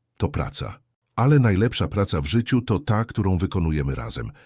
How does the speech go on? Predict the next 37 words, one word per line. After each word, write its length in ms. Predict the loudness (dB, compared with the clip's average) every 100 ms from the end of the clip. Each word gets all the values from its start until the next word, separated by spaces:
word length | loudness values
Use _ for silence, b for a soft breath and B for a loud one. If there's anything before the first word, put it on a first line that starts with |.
| b b _ _
Dziś, 300 | 0 2 2
rok 220 | 2 0
później, 480 | 0 0 2 2 2 0 B B B 2
nadal 380 | 4 4 2 0
pracujemy 520 | -2 0 2 4 2
razem 340 | 2 0 0
w 40 | 0
S 180 | 0
S 180 | -2 -2
I. 240 | -4 -8 -18 _ _ -2
Anna 380 | 2 2 2
prowadzi 400 | 0 -2 0 -2
własny 400 | -2 -2 -2 0
dział, 300 | 2 2 2 -2 B B
ja 240 | -2 0 2
nadal 360 | 2 2 2
jestem 320 | 2 0 -2 0
dyrektorem 540 | 0 -2 -2 -2 -2
zarządzającym. 800 | -2 -2 -2 -4 -6 -6 -8 -10 b b b b _
Ale 200 | 2 4
najważniejsza 600 | 4 4 4 2 2 0
praca, 340 | 0 -2 -2
którą 300 | -4 -2 0
wykonujemy, 720 | 0 -2 -2 0 2 2 0 -2 B B _
kończy 360 | 0 2 2 2
się, 200 | 2 0
gdy 200 | 0 0
wychodzimy 480 | 0 -2 0 -2
z 80 | -2
biura 380 | 2 2 2 0 b b b
i 100 | -2
zostajemy 500 | -2 -2 -2 -2 -2
po 120 | -4
prostu 320 | -4 -6 -2 -2
Marcinem 600 | -2 -2 -4 -2 -2 -2
i 100 | -4
Anną. 440 | -6 -6 -8 -8